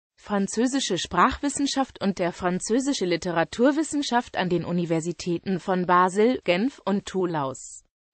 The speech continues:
Windler war von neunzehnhundertsiebenundachtzig bis neunzehnhundertfünfundneunzig wissenschaftlicher Assistent am Historischen Seminar der Universität Basel,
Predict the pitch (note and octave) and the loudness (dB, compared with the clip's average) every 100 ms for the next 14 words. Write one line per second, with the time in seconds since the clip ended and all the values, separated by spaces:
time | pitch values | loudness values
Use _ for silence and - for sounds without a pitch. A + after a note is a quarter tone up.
0 | - A3+ C#4 D4+ D#4 D#4+ B3 C#4+ B3+ F#3+ | -2 0 0 2 4 6 4 2 0 2
1 | F3+ F3+ - F3+ G3+ A#3 - A3 B3+ C#4 | 2 2 -2 -2 0 0 -2 -2 0 -2
2 | - D3+ - - - F3 D#3+ - G#3 F#3+ | -6 -2 0 0 -2 -4 -4 -6 -2 2
3 | F#3 F3+ F#3 F#3 E3+ - B3 B3+ - - | 2 0 -4 0 0 0 -2 -2 -4 -10
4 | D3+ F3 E3 - A#3+ - A3+ C#4 E4 - | -4 0 0 0 -4 -2 -2 -2 -2 0
5 | F#3+ - F#3 G3+ F#3 D#3+ D#3+ G3 - G3+ | -2 -2 -6 -2 0 0 0 -6 -6 -2
6 | A#3+ E4 - G3 G3 - G#3+ G3+ A3+ - | -2 -2 -4 -4 -4 -4 0 0 0 0
7 | G3 F3+ E3+ F3+ F3+ G3+ A#3+ E3 F3 F3+ | -2 -2 -4 -4 -2 0 2 2 2 0
8 | E3 F#3 D#3+ F3+ - F#3 - A#3+ A#3+ A3 | 2 0 -2 -6 -4 -4 2 6 6 4
9 | E3+ D3 C3+ | 2 -2 -4